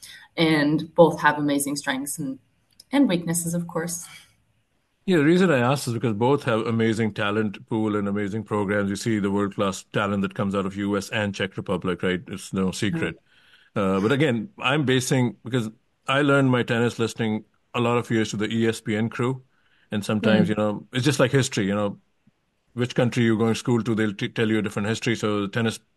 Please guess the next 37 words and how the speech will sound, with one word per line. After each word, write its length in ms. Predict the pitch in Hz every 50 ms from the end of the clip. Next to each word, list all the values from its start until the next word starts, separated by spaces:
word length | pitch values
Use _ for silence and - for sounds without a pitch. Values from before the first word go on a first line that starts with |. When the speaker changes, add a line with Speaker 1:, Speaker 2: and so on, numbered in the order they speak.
| _
Speaker 2:
Channel 320 | - 117 110 107 110 110 107 -
or, 180 | 107 104 101 92 -
and 160 | 113 110 107
E 240 | 107 - 117 117 117
S 100 | 110 -
P 120 | - 117
N 80 | 110 110
also 440 | 113 117 113 - 135 113 101 - - _ _ _ _ _ _ -
always 280 | 127 139 143 147 147 120
had 120 | 127 120
an 120 | 120 117 113
American 560 | 113 113 113 117 117 113 110 - 107 98 98
lens. 380 | 101 101 95 92 - - - _ _ _ _ _ _ _ _ _ _ -
So 120 | - 123
going 240 | 107 127 139 151 151
back 200 | 147 143 139 117
in 100 | - -
the 60 | 120 120
Speaker 1:
Mm-hmm. 80 | 120 -
Speaker 2:
late 200 | 123 127 - -
nineties 360 | 117 113 117 117 117 120 117
and 100 | 113 113
early 160 | 113 110 110
two 180 | 98 120 113 101
thousands, 400 | - 131 143 156 151 135 117 107
the 80 | 110
years 300 | 107 110 113 113 110 107
of 80 | 107 101
the 60 | 104
Safins 560 | 98 - 123 117 107 - - 120 110 110 104
and 140 | 107 107 104
the, 280 | 107 107 104 101 98 - _ _ _ _ _ _ _ _ _ -
you 80 | 110
know, 60 | 104
Kournikovas 760 | 101 120 110 107 107 98 - 127 135 131 127 131 123 120 110 110
and 220 | 110 107 104 101
Kafelnikovs. 800 | - 107 - 131 135 135 131 127 135 123 120 120 117 110 -